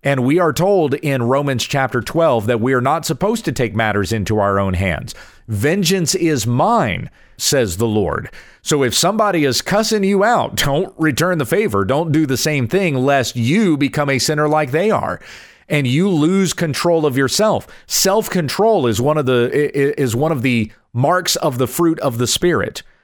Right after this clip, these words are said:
And so we must not give ourselves over to responding to the way that those who are worldly are going to belittle us. Commit your every way unto the Lord. I-, they are gonna cut you down like that. Don't respond in the same manner, in the same fashion.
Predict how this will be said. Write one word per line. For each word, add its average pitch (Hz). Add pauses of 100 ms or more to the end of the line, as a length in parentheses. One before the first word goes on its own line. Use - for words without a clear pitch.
(160)
And 143
so 160
we 131
must 135
not 160
give 147
ourselves 139
over 131
to 123
responding 131
to 120
the 110
way 110
that 107
those 120
who 127
are 107
worldly 113
are 110
going 113
to 120
belittle 117
us. 143 (360)
Commit 147
your 147
every 135
way 113
unto 107
the 104
Lord. 139 (600)
I-, 135
they 147
are 151
gonna 139
cut 156
you 151
down 147
like 165
that. 170
Don't 131
respond 127
in 127
the 127
same 135
manner, 151
in 90
the 104
same 117
fashion. 147